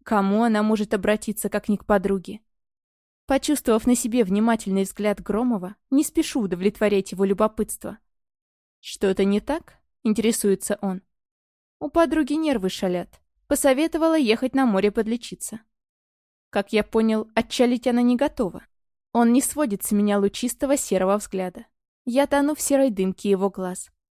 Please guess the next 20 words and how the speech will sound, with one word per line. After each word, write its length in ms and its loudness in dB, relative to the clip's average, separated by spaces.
Он 120 2
так 220 2
близко 400 -4
ко 120 -4
мне. 280 -6
Можно 320 4
протянуть 460 0
руку 460 -4
и 100 -4
коснуться 560 0
его. 300 -4
Но 140 0
я 180 2
не 140 2
протяну, 500 -2
не 140 2
коснусь. 640 -4
Выныриваю 640 2
на 100 0
поверхность. 720 -4